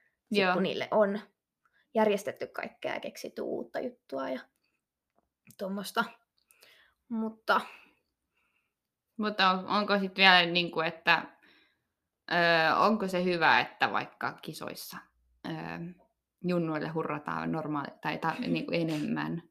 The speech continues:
Speaker 2: Ka-, kanna-, kannattaako aikuisten olla erilaisia vai samanlaisia kuin olisi muutenkin kaikkia kisaajia kohtaan? Mm.
Speaker 1: No,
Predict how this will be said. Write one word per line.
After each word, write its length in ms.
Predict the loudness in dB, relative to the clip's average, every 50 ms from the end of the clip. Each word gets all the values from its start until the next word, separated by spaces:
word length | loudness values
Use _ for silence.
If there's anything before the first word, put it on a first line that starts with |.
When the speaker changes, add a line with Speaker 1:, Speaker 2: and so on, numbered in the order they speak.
| _ _ _ _
Speaker 2:
Ka-, 240 | -4 -2 -2 -2 0 4
kanna-, 420 | 6 6 8 8 6 4 2 -2 -2 6
kannattaako 440 | 8 8 10 8 8 6 6 10 12
aikuisten 540 | 10 10 10 8 2 0 2 0 0 0 -2 -2
olla 320 | 2 2 4 6 6 4 4 8
erilaisia 760 | 8 8 8 8 8 8 8 8 8 6 2 2 0 2 2
vai 160 | 2 2 2
samanlaisia 600 | 2 0 2 2 2 2 2 0 -2 -2 -6 -6
kuin 160 | -6 -6 -8
olisi 180 | -8 -8 -8 -6
muutenkin 420 | -4 -4 -4 -4 -6 -8 -8 -8
kaikkia 380 | -10 -12 -16 -16 -12 -10 -12 -10
kisaajia 480 | -10 -10 -10 -8 -8 -6 -6 -6 -8
kohtaan? 480 | -8 -10 -12 -14 _ _ _ -20 -20 -20 _ _ _ _ _ _ _ _ _ _ -20 -20 -20 _ _ _ _ _ _ -2
Mm. 140 | 0 0
Speaker 1:
No, 160 | 2 0 -2